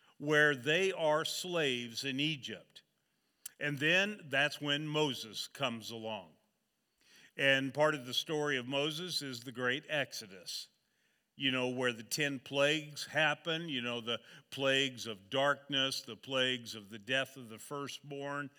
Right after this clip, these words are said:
and all of that. There were ten of those trying to get, uh, the Egyptian, the Pharaoh's attention to let, um, the Israelites go. Um, finally, he says, after the death of the firstborn,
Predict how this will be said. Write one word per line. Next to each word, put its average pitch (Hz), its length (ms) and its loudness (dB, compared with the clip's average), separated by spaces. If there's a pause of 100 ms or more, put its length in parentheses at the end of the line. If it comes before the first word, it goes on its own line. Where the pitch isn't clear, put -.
(280)
and 117 400 -2
all 135 260 0
of 107 160 -10
that. 139 380 2
There 131 100 -6
were 120 80 -10
ten 180 300 -2
of 135 100 -2
those 120 400 -2 (260)
trying 143 360 2
to 120 80 -4
get, 139 520 -4
uh, 127 240 -6
the 120 200 -6
Egyptian, 139 680 -4
the 113 60 -8
Pharaoh's 131 680 -4 (400)
attention 139 800 -2
to 110 100 -8
let, 131 280 0 (680)
um, 113 240 -12
the 131 100 -2
Israelites 123 720 -2
go. 139 420 2 (500)
Um, 127 440 0
finally, 156 500 2
he 135 160 0
says, 131 460 0
after 131 280 -4
the 117 140 -8
death 131 320 -4
of 131 60 -10
the 117 80 -10
firstborn, 131 640 -6